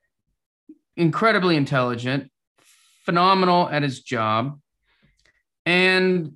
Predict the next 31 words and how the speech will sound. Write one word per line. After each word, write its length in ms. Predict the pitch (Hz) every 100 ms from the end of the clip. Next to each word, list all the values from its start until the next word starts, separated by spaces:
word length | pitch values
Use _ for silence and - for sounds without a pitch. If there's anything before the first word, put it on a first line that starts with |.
| _ -
everywhere 720 | 175 214 285 277 220 190 185
I 140 | 175 170
go 260 | 160 151
out, 280 | 147 175 131
like, 160 | 135 131
I 180 | 165 190
am 220 | 147 127
stopped 580 | 123 - 160 156 160 - -
every 680 | 190 190 180 170 143 131 -
five 380 | 165 165 175 -
to 100 | 135
ten 320 | - 180 147
steps. 460 | 139 - 160 - -
People 320 | 190 170 165
wanna 160 | 139 123
pet 260 | 131 131 127
the 60 |
dog. 560 | 123 196 208 202 196 - _ -
People 240 | 180 156 139
wanna 180 | 131
learn 220 | 131 147 131
more 160 | 127
about 400 | 120 170 190 190
him. 380 | 190 185 180 - _ _ _ _ - _ _ - -
All 200 | 185 254
of 80 | 180
a 60 |
sudden, 640 | 147 - 196 214 131 131 127
I 140 | 160
go 260 | 175 180 175
from, 540 | 175 160 147 143 135